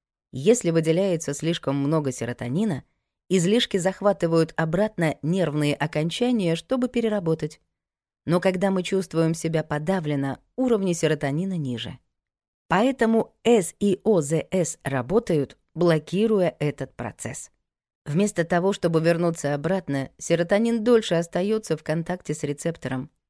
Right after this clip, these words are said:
что, как мы надеемся, влияет на наше настроение. Долгое время основным доводом в пользу работы антидепрессантов была моноаминовая гипотеза, говорит мне Бернетт.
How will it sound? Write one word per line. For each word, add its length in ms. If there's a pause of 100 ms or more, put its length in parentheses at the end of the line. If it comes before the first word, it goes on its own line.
(120)
что, 180
как 200
мы 100
надеемся, 840
влияет 800
на 140
наше 320
настроение. 880 (1080)
Долгое 480
время 420
основным 580
доводом 440
в 100
пользу 320
работы 460
антидепрессантов 1000
была 460
моноаминовая 840
гипотеза, 760 (520)
говорит 500
мне 120
Бернетт. 540